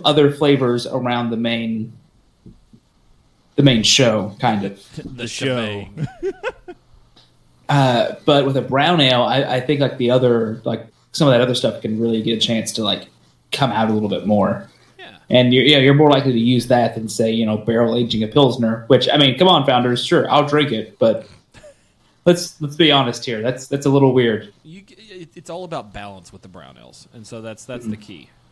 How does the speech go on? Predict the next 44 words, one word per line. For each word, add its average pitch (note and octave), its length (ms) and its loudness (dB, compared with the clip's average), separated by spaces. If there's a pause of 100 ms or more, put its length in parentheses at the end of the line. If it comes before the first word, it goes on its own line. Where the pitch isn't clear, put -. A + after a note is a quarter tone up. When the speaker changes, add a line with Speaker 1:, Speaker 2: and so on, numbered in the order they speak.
(120)
Speaker 3:
Um, F#2 460 -20
you're, G2+ 200 -20
you're G#2 200 -20
adding F#2 220 -20
a - 20 -20
little G2+ 160 -20
bit G2 100 -20
more G2+ 200 -18
balance G2 380 -16
there G2 240 -14
by F#2+ 260 -18 (480)
not A2 220 -14
killing A2+ 320 -12
you G2+ 80 -14
with G2+ 140 -20
bitterness. B2 680 -12 (160)
Um, F#2 480 -18 (340)
vanilla A#2+ 800 -10 (120)
that A2 180 -16
comes A#2 240 -16
out A2 140 -12
of A2 80 -16
a A2+ 60 -14
barrel A2+ 440 -10
is G#2 140 -16
a G2+ 80 -16
really C#3 260 8
Speaker 1:
Mm. A#2+ 40 -4
Speaker 3:
nice G2+ 260 -12
flavor A2 560 -16 (380)
that G2+ 200 -16 (120)
combines G2 300 -12
Speaker 1:
Vanilla. C3 280 4
Speaker 3:
with - 320 -20 (600)
Speaker 1:
I D3 60 -8
think, D#3+ 180 2
I B2+ 140 -2
feel C3+ 160 0
like B2+ 100 0
it's B2+ 120 -4
always C3+ 300 2
a - 20 -8
good G#2+ 180 -8
flavor. A2 360 -10